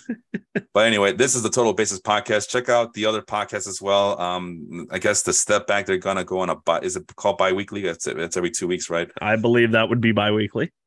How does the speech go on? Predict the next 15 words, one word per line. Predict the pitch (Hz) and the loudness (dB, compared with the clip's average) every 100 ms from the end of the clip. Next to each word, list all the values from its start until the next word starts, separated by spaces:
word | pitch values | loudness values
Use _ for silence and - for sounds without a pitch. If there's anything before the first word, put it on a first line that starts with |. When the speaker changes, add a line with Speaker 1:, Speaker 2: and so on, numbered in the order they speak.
| - | -6
Speaker 2:
I | 90 | -6
think | 87 - 113 117 - | -4 0 0 0 0
we're | 101 92 | 0 2
due | 104 98 | -2 -2
for | 101 95 | 0 0
a | |
new | 90 98 95 | 0 -4 -2
basketball | 87 101 - 104 92 | 0 0 0 -4 -2
podcast, | 110 104 - 104 101 - | -4 -4 -4 -4 -4 -2
uh, | 95 92 | -2 0
this | 95 - | -2 -4
week, | 101 101 | -8 -6
so | 90 87 | -4 -4
looking | 87 92 92 | -4 -6 -8
forward | - 90 90 | -4 -2 -2